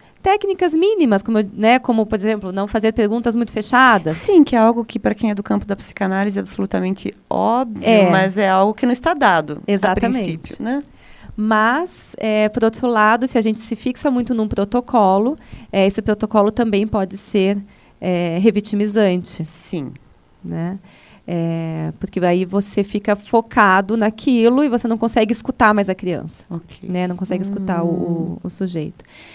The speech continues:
Speaker 1: E eu acho que o mais difícil, é, tem a ver com algo que o Christian Dunker fala, ele tem uma fala bem interessante, que eu gosto muito, que ele fala que escutar o outro é renunciar à telepatia.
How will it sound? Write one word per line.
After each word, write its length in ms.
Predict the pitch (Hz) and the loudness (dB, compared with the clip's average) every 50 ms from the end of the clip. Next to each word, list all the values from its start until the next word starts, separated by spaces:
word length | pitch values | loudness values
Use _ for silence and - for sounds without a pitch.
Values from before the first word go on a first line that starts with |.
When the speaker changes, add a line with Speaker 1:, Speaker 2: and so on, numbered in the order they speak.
| - - - - - - _ - 202 | -20 -20 -20 -20 -20 -18 _ -4 -2
Speaker 1:
E 840 | 202 202 208 208 202 202 202 202 202 196 190 190 190 190 185 185 - - | 0 0 2 2 2 2 2 2 2 2 2 2 0 0 -2 -4 -6 -2
eu 100 | - 247 262 | 2 4 4
acho 140 | 277 269 - | 4 4 2
que 120 | - 294 | 0 0
o 40 | 254 | 2
mais 360 | 247 240 247 285 330 302 233 | 2 4 4 4 2 2 2
difícil, 840 | 220 254 - - - - 233 240 262 254 - - - 196 160 160 170 175 - - - | 0 -2 -2 -2 0 2 4 4 2 2 0 -2 -2 -2 -2 -2 -6 -12 -16 -16 -10
é, 880 | - - 180 175 175 175 170 170 170 165 165 165 160 160 156 156 160 - - _ _ _ _ _ _ _ _ _ _ _ _ _ _ _ _ _ _ _ _ _ _ _ _ _ _ _ _ _ _ | -6 -2 -2 0 0 0 0 0 0 0 -2 -2 -2 -4 -4 -6 -8 -10 -12 _ _ _ _ _ _ _ _ _ _ _ _ _ _ _ _ _ _ _ _ _ _ _ _ _ _ _ _ _ _
tem 200 | - 220 214 214 | 0 2 4 4
a 60 | 214 214 | 4 4
ver 220 | 185 202 214 220 | 4 4 4 4
com 280 | 214 - - 220 220 214 | 4 0 -2 0 2 4
algo 300 | 202 208 214 208 226 214 | 4 4 4 2 -2 -4
que 840 | 220 - - 220 208 208 208 202 202 196 190 190 190 180 175 156 - - | -4 -8 -4 -2 0 0 2 2 0 0 2 2 2 0 0 -2 -4 -2
o 460 | 202 196 190 190 185 185 180 180 175 | 0 2 2 2 2 2 0 -2 -2
Christian 400 | - - 247 240 - - 254 226 226 | -2 0 0 0 2 2 0 0 2
Dunker 440 | 202 233 247 269 262 - - 180 180 | 2 2 0 0 0 -2 -4 -4 -4
fala, 480 | - - 214 202 208 208 202 185 180 180 | -2 0 0 2 2 2 0 0 -2 -2
ele 80 | 180 180 | -4 -4
tem 120 | - 202 | -4 -4
uma 60 | 196 | -4
fala 260 | 196 - - 202 202 196 | -2 -2 -2 -2 -2 0
bem 140 | 185 214 | 0 -2
interessante, 800 | 254 294 - 233 170 185 180 - - 214 214 214 214 202 - - - - - - - - - - - - - - - - - - - - _ _ - | -2 -2 -2 -2 -4 -4 -6 -4 -2 0 0 0 0 -2 -6 -12 -14 -16 -16 -20 -20 -20 -20 -20 -20 -20 -20 -20 -20 -20 -20 -20 -20 -20 _ _ 0
que 80 | - | 0
eu 60 | 196 190 | 2 4
gosto 340 | 202 196 208 202 202 214 | 4 4 2 2 -2 -4
muito, 280 | 202 202 214 220 208 214 | -2 0 0 0 0 -2
que 80 | 220 226 | -2 -2
ele 120 | 202 220 | -2 -2
fala 240 | 208 - 220 214 226 | -2 -2 -2 -2 -2
que 100 | 220 - | -4 -6
escutar 560 | - - - 226 220 - 240 233 240 269 254 | -10 -8 -8 -8 -4 0 2 2 4 4 4
o 60 | 233 | 4
outro 420 | 214 208 214 226 240 233 233 - 226 | 6 6 8 6 6 4 2 0 0
é 60 | 220 | 0
renunciar 720 | 214 220 220 220 226 220 220 - - - 247 240 254 269 | 2 2 0 0 0 -2 -4 -6 -2 0 2 2 2 2
à 60 | 269 | 0
telepatia. 840 | 269 - 247 233 240 240 240 233 233 - - - 185 165 156 156 | 0 -2 0 0 0 -2 -2 -6 -6 -6 -8 -8 -6 -6 -6 -6